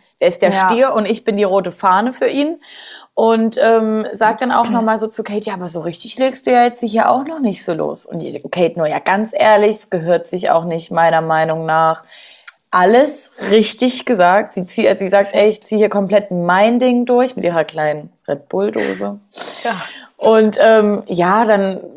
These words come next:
Speaker 1: haben sie eigentlich gesagt, dass bei den beiden alles cool ist. Und sie wünscht sich von Jakob, dass er es auch irgendwann mal checkt, weil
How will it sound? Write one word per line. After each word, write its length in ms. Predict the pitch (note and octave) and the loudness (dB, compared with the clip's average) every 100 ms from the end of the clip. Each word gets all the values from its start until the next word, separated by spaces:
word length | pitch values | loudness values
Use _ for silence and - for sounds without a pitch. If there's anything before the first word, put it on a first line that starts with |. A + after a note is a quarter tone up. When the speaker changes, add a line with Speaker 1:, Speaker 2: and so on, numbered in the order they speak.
| - | -8
Speaker 1:
haben 140 | F#3 F#3+ | -4 0
sie 80 | |
eigentlich 320 | F3+ F3+ G#3 G#3+ | 0 0 -2 -2
gesagt, 240 | G3+ G#3 | -2 -2
dass 120 | G#3 | -4
bei 100 | - | -2
den 180 | E3+ E3 | -2 -2
beiden 240 | F3+ F3+ F3 | 0 -2 0
alles 320 | D#3 D3+ - - | -2 -2 -6 -2
cool 180 | F#3 - | 2 4
ist. 380 | C#4+ D4 - | 2 0 -8
Und 160 | G3 F#3 | -2 -2
sie 540 | E3+ F3 G3+ G3+ G3 - | 0 0 2 2 2 0
wünscht 400 | F3+ F3+ F#3+ - | 0 0 -2 -2
sich 260 | A3+ A3+ | -2 0
von 160 | G3+ E3+ | -2 0
Jakob, 480 | E3 F3 - A3 - | 2 0 -2 -6 0
dass 180 | F#3+ F#3 | 0 2
er 140 | - | 0
es 120 | E3 - | 0 0
auch 220 | D#3 - | -2 0
irgendwann 300 | G#3+ A3+ A3+ | 0 0 0
mal 100 | A3+ | 0
checkt, 380 | A#3 A#3 - - - - - | 0 -4 -4 -10 -20 -20 -2
weil 580 | E3 D#3+ D#3 E3+ G#3 | 2 4 6 6 4